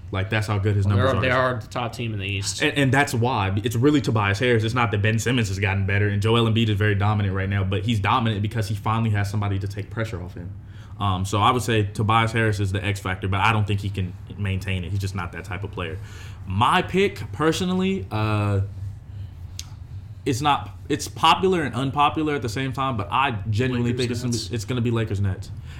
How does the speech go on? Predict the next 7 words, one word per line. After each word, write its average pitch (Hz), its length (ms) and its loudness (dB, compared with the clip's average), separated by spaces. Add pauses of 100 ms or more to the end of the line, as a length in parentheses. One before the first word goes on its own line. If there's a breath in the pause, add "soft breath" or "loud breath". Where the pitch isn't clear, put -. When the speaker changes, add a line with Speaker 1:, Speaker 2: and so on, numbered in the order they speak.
Speaker 1:
And 123 420 4
that's 135 260 4
just 131 220 0
on 123 140 0
my 117 120 4
belief 107 440 2 (160)
that 101 420 2